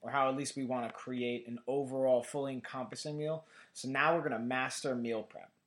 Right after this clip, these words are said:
Okay, this is taking it to that next step. It's one thing to know what we gotta eat. Now we're gonna break down how we're gonna do it, how we're gonna prepare it, food shopping, all the parts leading up to it. We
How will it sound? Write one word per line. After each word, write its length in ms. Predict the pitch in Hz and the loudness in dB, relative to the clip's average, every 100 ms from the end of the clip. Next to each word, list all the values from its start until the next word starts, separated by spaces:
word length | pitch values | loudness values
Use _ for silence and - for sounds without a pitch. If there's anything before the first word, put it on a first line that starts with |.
| _ - | _ -10
Okay, 260 | 110 117 113 113 | -8 -2 -2 -2
this 180 | 123 | -2
is 280 | 156 147 135 - _ | 0 0 -4 -12 _
taking 280 | - 165 151 | 2 4 4
it 120 | 151 | -2
to 60 | 156 | 2
that 200 | 135 120 | 2 2
next 340 | 135 135 - | 0 0 -2
step. 320 | - 127 123 110 | -4 0 0 -2
It's 140 | - | -4
one 160 | 165 175 | -2 0
thing 160 | 185 | -2
to 120 | 160 147 | -2 0
know 180 | 147 | 2
what 280 | 139 131 139 | 4 4 2
we 80 | 147 | 4
gotta 300 | 135 131 123 | 4 4 2
eat. 280 | 135 135 - | 0 -2 -4
Now 260 | 120 131 139 | -2 0 2
we're 80 | |
gonna 160 | 131 127 | 0 -2
break 320 | 113 123 120 | 0 0 0
down 320 | 123 117 120 120 _ _ _ | -2 -4 -4 -8 _ _ _
how 260 | - 143 139 | 4 6 6
we're 100 | 135 | 4
gonna 200 | 131 120 | 2 -2
do 280 | 113 143 143 | -2 0 2
it, 160 | 135 | 0
how 160 | - 123 | 0 0
we're 80 | 120 | 0
gonna 160 | 117 | -4
prepare 540 | - 104 - 135 127 120 | -8 -10 -2 4 4 2
it, 120 | - | -2
food 280 | - 135 120 | -8 -6 -2
shopping, 400 | 131 113 113 113 | -2 -2 -4 -4
all 140 | 107 | -4
the 80 | 107 | -4
parts 300 | 107 101 - | -6 -8 -6
leading 200 | 98 90 | -10 -10
up 140 | 90 | -14
to 80 | - | -16
it. 80 | - | -20
We 140 | 120 | -20